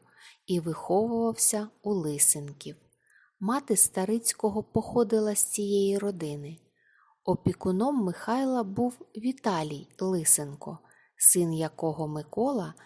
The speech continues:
став засновником української національної музики.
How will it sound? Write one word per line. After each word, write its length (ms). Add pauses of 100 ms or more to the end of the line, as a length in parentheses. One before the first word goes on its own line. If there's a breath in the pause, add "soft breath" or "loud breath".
(280 loud breath)
став 420
засновником 1000
української 1080
національної 1120
музики. 720